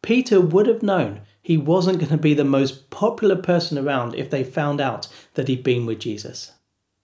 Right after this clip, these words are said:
Warming himself by the fire, he's spotted by a servant girl who seems to recognize him. In verse sixty-seven,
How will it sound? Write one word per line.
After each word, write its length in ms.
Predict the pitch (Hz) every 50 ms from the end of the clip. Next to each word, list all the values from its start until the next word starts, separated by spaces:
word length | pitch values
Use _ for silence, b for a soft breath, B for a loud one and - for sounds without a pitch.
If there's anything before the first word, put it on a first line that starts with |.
| _ _ b b b b b b _
Warming 300 | 170 190 247 277 302 277
himself 440 | 202 220 214 202 - 196 180 160 -
by 140 | - 160 143
the 100 | 147 135
fire, 360 | - - 160 135 123 110 -
he's 200 | - 139 131 131
spotted 560 | - - - - 170 180 180 - - 127 123
by 140 | - 127 120
a 80 | 117 110
servant 480 | - - - 165 147 135 131 117 -
girl 200 | - 107 104 98
who 120 | 139 131 123
seems 460 | - - - - 175 165 151 139 147
to 120 | - 135
recognize 560 | 127 135 127 123 - 127 123 113 110 110 -
him. 180 | - 110 107 - _ _ _ _ _ _ _ _ _ _ _ _ _ _ _
In 140 | - 160 156
verse 200 | 175 180 170 175
sixty-seven, 800 | 180 165 156 - - 156 - - 175 165 147 127 107 104 104